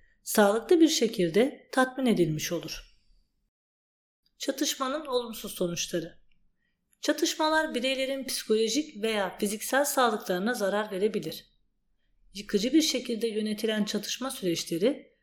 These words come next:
düşmanlık hisleri ve saldırganlık davranışlarının artmasına sebebiyet verebilir.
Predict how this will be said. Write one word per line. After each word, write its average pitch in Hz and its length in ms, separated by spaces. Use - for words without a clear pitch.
düşmanlık 208 560
hisleri 262 640
ve 208 80
saldırganlık 202 840
davranışlarının 226 840
artmasına 208 580
sebebiyet 196 640
verebilir. 180 560